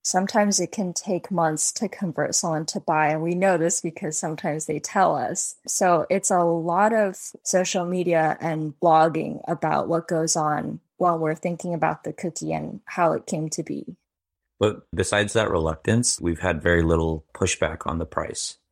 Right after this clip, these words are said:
Speaker 2: I don't even recall a single comment about it being like, "This is so expensive," or, "This is, you know, not worth the price." I've, I've never heard that comment before. Like, we've heard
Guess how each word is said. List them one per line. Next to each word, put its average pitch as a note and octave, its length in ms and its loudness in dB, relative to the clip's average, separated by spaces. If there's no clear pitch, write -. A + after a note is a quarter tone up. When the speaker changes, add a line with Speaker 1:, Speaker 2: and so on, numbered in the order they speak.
Speaker 2:
I F2+ 60 -4
don't F#2 140 0
even E2+ 140 2
recall D#2+ 680 2
a F2 60 -4
single E2+ 360 2
comment E2 520 -2
about D#2+ 420 0
it E2 140 -4
being F2 180 -2
like, F2+ 220 -6
"This - 180 0
is A#2+ 120 0
so C#3 200 2
expensive," B2 600 0
or, F2+ 280 4
"This G2+ 240 0
is, - 280 0
you F2+ 180 0
know, F2+ 180 2
not G#2+ 240 2
worth G2+ 220 2
the F2 60 -2
price." G#2 440 0
I've, F#2 180 -2
I've G2 80 -4
never G2 240 2
heard F2 180 0
that E2+ 180 0
comment E2 340 -8
before. E2 380 -4
Like, F2 100 0
we've F#2+ 180 2
heard F#2+ 300 2